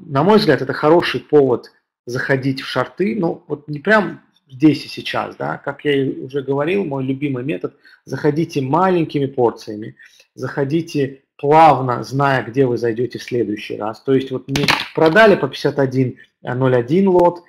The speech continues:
по пятьдесят один ноль пять ещё ноль один. Нет, продали по пятьдесят один ноль один лот или часть, у кого какой объём, я не знаю, и поставили ордер, допустим, на пятьдесят один пятьдесят, ещё часть. Третий ордер на пятьдесят два. Всё, ваш лимит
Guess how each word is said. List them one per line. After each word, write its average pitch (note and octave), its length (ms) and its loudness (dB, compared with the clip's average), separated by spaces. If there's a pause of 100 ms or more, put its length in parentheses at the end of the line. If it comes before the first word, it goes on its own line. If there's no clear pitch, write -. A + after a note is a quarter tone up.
(140)
по C3+ 120 -6
пятьдесят D3 280 -4
один C#3 240 2
ноль C3+ 160 2
пять B2+ 240 0
ещё F3 320 2
ноль E3 180 4
один. C#3 440 0 (160)
Нет, D3 340 -2 (240)
продали D#3+ 300 4
по C#3 100 -4
пятьдесят C#3 240 -6
один C#3+ 220 0
ноль C#3 160 0
один G3 440 -2
лот G3+ 220 -2
или A#2 120 -4
часть, E3 360 -2 (260)
у - 60 -12
кого B2+ 220 0
какой A#2+ 280 -4
объём, C#3+ 340 -4
я C3+ 100 -10
не G#2+ 120 -14
знаю, D#3 320 -8 (880)
и C#3+ 220 -2
поставили E3 520 2
ордер, D#3 420 2
допустим, A#2+ 460 -8
на B2 80 -8
пятьдесят - 340 -8
один B2+ 280 -4 (540)
пятьдесят, B2 680 -4 (340)
ещё - 360 0
часть. - 420 -10 (300)
Третий G3+ 320 6
ордер C#3 240 6
на B2 100 -2
пятьдесят B2+ 460 -4
два. G#2+ 300 -6
Всё, - 220 2
ваш F#3 300 2
лимит D#3+ 380 2